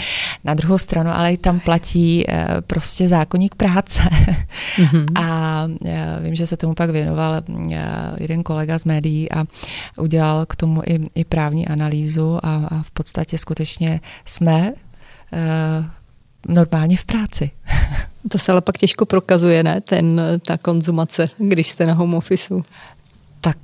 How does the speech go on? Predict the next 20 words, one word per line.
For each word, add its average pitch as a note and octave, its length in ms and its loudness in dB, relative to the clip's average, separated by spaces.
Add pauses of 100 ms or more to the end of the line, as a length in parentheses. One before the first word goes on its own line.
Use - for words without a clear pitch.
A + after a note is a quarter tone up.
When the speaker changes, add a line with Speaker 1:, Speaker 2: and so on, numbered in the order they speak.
(120)
Speaker 1:
eh, E3 180 2 (280)
pokud E3+ 260 2
by E3 100 4
ta F3+ 120 4
konzumace E3 600 0
byla E3+ 200 4
nadměrná, D#3 480 0
tak - 180 -6
já D#3 60 0
myslím, D3+ 220 -2
že D#3 120 0
to D#3 120 -2
bude D#3+ 220 2
vidět D#3 380 2
potom E3 320 2
na E3 80 8 (220)
<laughs> F#3+ 180 2
výsledcích - 580 4
práce. F#3+ 420 2 (1500)
Speaker 2:
Eh, G3 400 0